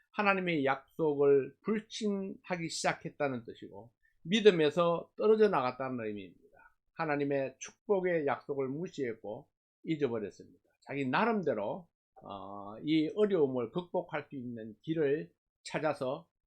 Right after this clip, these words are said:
도망을 갔다. 이게 이 흉년을 피해서 애굽으로 도망을 간 겁니다.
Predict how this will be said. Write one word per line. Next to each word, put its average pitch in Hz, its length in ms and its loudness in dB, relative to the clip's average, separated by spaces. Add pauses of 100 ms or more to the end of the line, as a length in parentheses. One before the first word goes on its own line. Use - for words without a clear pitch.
(120)
도망을 151 480 0
갔다. 104 440 -10 (340)
이게 104 340 -18 (500)
이 113 460 -8
흉년을 180 460 0
피해서 135 580 -2
애굽으로 131 520 -2
도망을 123 440 -4
간 110 160 -10
겁니다. 92 520 -12